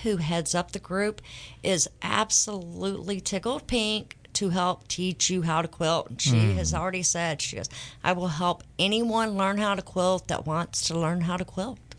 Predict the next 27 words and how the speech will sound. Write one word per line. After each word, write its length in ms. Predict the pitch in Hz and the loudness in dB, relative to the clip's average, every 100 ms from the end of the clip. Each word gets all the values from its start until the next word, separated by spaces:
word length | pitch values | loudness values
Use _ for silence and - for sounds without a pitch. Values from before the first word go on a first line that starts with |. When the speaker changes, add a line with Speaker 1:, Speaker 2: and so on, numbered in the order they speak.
| 101 | 4
Speaker 2:
All 120 | 95 | 4
right, 280 | 92 101 82 | 4 2 2
good 160 | 78 90 | 0 0
old 360 | 90 95 101 | 2 0 2
Maggie. 360 | 101 98 90 80 | 2 2 0 0
What 160 | 76 120 | 2 4
would 160 | 110 | 4
we 100 | 104 | 2
do 220 | 92 104 | 2 2
without 320 | 104 92 98 95 | 2 2 2 2
her? 80 | |
Vicki 300 | 87 120 139 | 4 4 4
<laughs> 40 | 123 | 2
Patzold 560 | 123 127 123 135 127 | 4 2 4 2 2
with 200 | 127 90 | 2 0
Camp 320 | - 123 131 82 | 0 2 2 2
V, 360 | 104 101 80 | 2 2 2
our 160 | 78 78 | 0 -2
guest 280 | 73 87 - | 0 0 0
this 220 | 92 - | -2 2
morning 320 | 101 92 85 | 2 4 2
on 100 | 82 | 2
In 140 | 80 80 | 0 0
Focus. 420 | 95 87 98 - | 0 0 0 0
I'm 240 | 85 82 | 0 0
John 320 | 78 85 82 | 0 0 0
Sims. 320 | 82 123 135 | 2 4 4